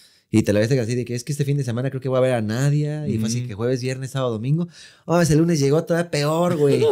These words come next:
Speaker 2: <laughs>
Speaker 1: Pinches llantas enlodadas, el
Speaker 2: Hombre.
Speaker 1: vidrio así a la verga. Dije, "Hijo de su puta madre". Y en esos días de que vamos a grabar hoy, hoy no se va a grabar porque Gabo no puede. Solo dije, "Es que de repente Gabo así de, está en Londres, güey, va a estar siete días. A huevo, mil eróticos", ¿no?
Speaker 2: A huevo.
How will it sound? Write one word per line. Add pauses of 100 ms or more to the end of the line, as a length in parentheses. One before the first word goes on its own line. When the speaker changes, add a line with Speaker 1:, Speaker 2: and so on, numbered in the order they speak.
(100)
Speaker 2:
<laughs>
Speaker 1:
Pinches
llantas
enlodadas,
el
Speaker 2:
Hombre.
Speaker 1:
vidrio
así
a
la
verga.
Dije, (520)
"Hijo
de
su
puta
madre". (520)
Y
en
esos
días
de
que
vamos
a
grabar
hoy,
hoy
no
se
va
a
grabar
porque
Gabo
no
puede.
Solo
dije,
"Es
que
de
repente
Gabo
así
de,
está
en
Londres,
güey,
va
a
estar
siete
días.
A
huevo,
mil
eróticos",
¿no?
Speaker 2:
A
huevo.